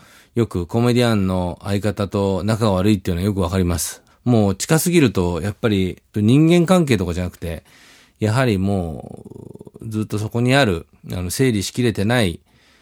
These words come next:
ずっと自分の勉強部屋にある本棚のような感じで、整理したいんだけど整理できない、捨てたいんだけど捨てらんない、そんな感じじゃないでしょうかね、お互いに。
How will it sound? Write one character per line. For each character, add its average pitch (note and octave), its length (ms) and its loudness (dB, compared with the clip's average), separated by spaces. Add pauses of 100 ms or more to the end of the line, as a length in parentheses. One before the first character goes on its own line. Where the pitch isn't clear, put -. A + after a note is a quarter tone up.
(220)
ず G#2 160 -2
っ G2+ 40 -2
と G#2 480 -2
自 A2 160 -4
分 G#2+ 100 0
の G#2+ 80 0
勉 G#2 180 -2
強 G#2+ 140 -2
部 G#2 80 0
屋 G#2 80 0
に A2+ 120 0
あ C3 80 2
る A2 80 0
本 B2+ 220 0
棚 F2+ 220 0
の D#2+ 100 -6
よ E2 120 -8
う - 20 -10
な E2 100 -10
感 F2 200 -10
じ F2 100 -10
で、 G#2 180 -6 (480)
整 A2 220 -2
理 F#2+ 80 -2
し E2+ 80 -6
た A#2 140 -2
い A#2+ 40 0
ん A#2+ 40 0
だ G#2+ 100 0
け A2 100 -2
ど C3 260 0
整 G#2 180 0
理 F#2 60 -2
で F2 100 -4
き F2 100 -6
な E2 120 -6
い、 - 140 -16 (200)
捨 - 100 -16
て A2 80 -4
た B2+ 140 0
い C3+ 40 0
ん C3+ 40 0
だ B2 100 0
け B2+ 80 0
ど D3 140 2
捨 - 80 -8
て G#2+ 80 0
ら F#2 100 0
ん E2+ 100 -4
な D#2 140 -6
い、 - 140 -20 (460)
そ - 180 0
ん F#3 100 4
な E3+ 120 2
感 D#3 300 0
じ C3+ 460 2
じ A2+ 100 -4
ゃ B2 60 4
な G#2+ 80 2
い F#2 40 2
で E2+ 40 -4
し - 80 -10
ょ F2+ 60 -6
う - 20 -4
か B2+ 60 2
ね、 D#3 80 4
お B2+ 80 2
互 F2 240 0
い - 20 -4
に。 D#2 220 -8